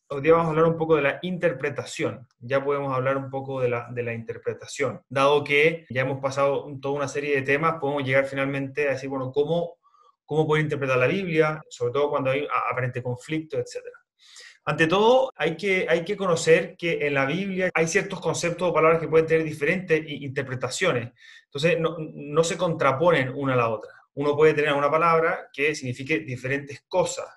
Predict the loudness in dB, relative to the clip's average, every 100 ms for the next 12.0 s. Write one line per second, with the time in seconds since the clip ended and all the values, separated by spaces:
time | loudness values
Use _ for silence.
0 | -8 -2 0 0 0 -2 -2 -2 -4 -10
1 | -8 -2 2 2 2 2 2 2 2 2
2 | 2 2 0 -2 0 0 -2 -6 -10 -12
3 | -8 -4 2 2 2 2 4 4 -2 _
4 | _ _ -2 0 0 -2 -10 0 6 6
5 | 6 2 0 0 -2 -2 -6 -4 -4 -6
6 | -6 -8 -2 0 2 0 -4 -12 -6 -4
7 | -4 -6 -6 -8 -6 -4 -4 -6 -10 -18
8 | -18 -16 -16 -16 -4 -2 -2 -2 0 0
9 | 0 2 2 2 -4 -10 -12 -12 -12 _
10 | 2 2 2 0 2 2 2 2 2 0
11 | -4 -8 -6 -2 0 0 -2 -2 -12